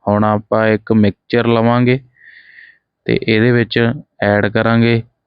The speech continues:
ਮਿਲਕ, ਹਾਫ ਕੱਪ ਹੀ ਆਪਾਂ ਮਿਲਕ ਅਜੇ ਯੂਜ਼ ਕਰਨਾ, ਨਹੀਂ ਤਾਂ ਆਪਣੇ ਮੈਦੇ ਦੀਆਂ ਜੋ ਗੱਠਾਂ ਬਣ ਜਾਣਗੀਆਂ। ਇਹਨੂੰ ਆਰਾਮ ਨਾਲ ਮਲਾਈ ਜਾਵਾਂਗੇ। ਇਸ ਸਟੇਜ 'ਤੇ ਜਦੋਂ ਮੈਦਾ ਆ ਜਾਵੇ, ਹੁਣ ਇਹਦੇ ਵਿੱਚ ਆਪਾਂ ਐਡ ਕਰਾਂਗੇ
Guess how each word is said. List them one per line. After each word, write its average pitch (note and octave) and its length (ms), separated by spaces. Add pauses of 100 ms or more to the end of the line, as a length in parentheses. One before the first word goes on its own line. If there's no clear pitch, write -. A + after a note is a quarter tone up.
(220)
ਮਿਲਕ, G#2+ 420 (380)
ਹਾਫ G#2 320
ਕੱਪ A2+ 220
ਹੀ A2+ 180
ਆਪਾਂ A2+ 260
ਮਿਲਕ A2+ 340
ਅਜੇ A2+ 180
ਯੂਜ਼ G#2+ 320
ਕਰਨਾ, A2+ 340
ਨਹੀਂ G#2+ 220
ਤਾਂ A2+ 140
ਆਪਣੇ A2+ 340
ਮੈਦੇ A2 440
ਦੀਆਂ A2+ 260
ਜੋ A2+ 180
ਗੱਠਾਂ G#2+ 340
ਬਣ A2 220
ਜਾਣਗੀਆਂ। B2 440 (2250)
ਇਹਨੂੰ A2+ 380
ਆਰਾਮ A2 320
ਨਾਲ A2 280 (640)
ਮਲਾਈ G#2 420
ਜਾਵਾਂਗੇ। A#2+ 480 (1600)
ਇਸ A2 160
ਸਟੇਜ A2 360
'ਤੇ A2 140
ਜਦੋਂ A2 220
ਮੈਦਾ A2 380
ਆ G#2+ 60
ਜਾਵੇ, A2 260
ਹੁਣ A2 200
ਇਹਦੇ A2 160
ਵਿੱਚ A2+ 180
ਆਪਾਂ G#2 220
ਐਡ G#2 160
ਕਰਾਂਗੇ A2+ 520